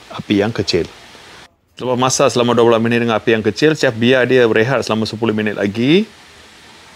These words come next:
Jadilah biryani masal-, apa, biryani masala engkau? Biryani ayam pencen kita. Ayam pencen, kepada mereka yang tak tahu apa tu ayam pencen, ayam pencen adalah ayam yang bertelur. Selepas dia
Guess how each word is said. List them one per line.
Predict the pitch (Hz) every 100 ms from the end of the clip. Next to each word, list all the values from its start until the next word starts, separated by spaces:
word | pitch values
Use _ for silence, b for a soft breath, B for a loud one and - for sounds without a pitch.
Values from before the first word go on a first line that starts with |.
| - - - - - - -
Jadilah | 107 117 131 127
biryani | 107 110 104 101 98
masal-, | 98 98 107 98 -
apa, | 104 82
biryani | 82 78
masala | 82 78 - 82 85 85
engkau? | 85 82 -
Biryani | 117 110 117 120 131 156 202 B B B B -
ayam | 98 107 113 117 110 - - -
pencen | 101 101 92 - 107 95 82
kita. | 78 87 - 110 78 -
Ayam | 104 123
pencen, | 123 131 131 - 131
kepada | 107 123 123
mereka | 120 117 127
yang | 113
tak | 110
tahu | 110
apa | 110
tu | 104
ayam | 92 90
pencen, | 90 87 98 117
ayam | 107 110
pencen | 117 110 117 95
adalah | 95 113 95
ayam | 104 107
yang | 92 87 87
bertelur. | 90 85 90 90 90 107 147 160 - B B B B B
Selepas | - 101 120 110
dia | 110 110 107